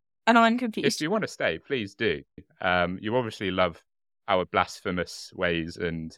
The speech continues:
Speaker 2: Amy's, um, talent of innuendos. So,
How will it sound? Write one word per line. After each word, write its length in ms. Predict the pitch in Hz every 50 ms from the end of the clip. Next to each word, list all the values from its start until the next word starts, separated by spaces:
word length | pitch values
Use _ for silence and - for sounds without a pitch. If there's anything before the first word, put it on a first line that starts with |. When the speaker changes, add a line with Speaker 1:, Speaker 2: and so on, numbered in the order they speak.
| - -
Speaker 2:
Amy's, 640 | 87 87 85 82 85 82 78 80 85 - - - - -
um, 560 | - 90 85 80 80 80 80 87 90 101 120 - _ _
talent 360 | - - 90 85 85 85 - -
of 220 | 85 78 76 76 _ _ _ _ _ _ _
innuendos. 720 | 98 95 87 85 85 85 87 87 85 80 82 87 - - _ _ _ _ _ _ _
So, 160 | - -